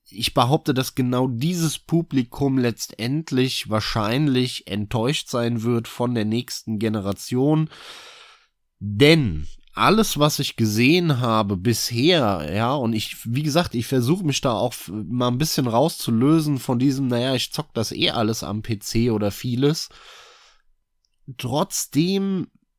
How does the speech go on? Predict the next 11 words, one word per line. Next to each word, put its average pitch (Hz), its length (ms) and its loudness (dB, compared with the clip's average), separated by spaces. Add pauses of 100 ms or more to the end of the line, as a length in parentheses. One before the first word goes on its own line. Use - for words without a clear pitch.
(240)
sehe 143 560 2
ich - 520 -2
bei 120 180 0
den 117 220 0
Spielen, 180 500 0
die 127 140 2
angekündigt 139 800 -2
wurden, 139 340 2
noch 135 240 -2 (240)
gar 123 300 0
keinen 147 320 -4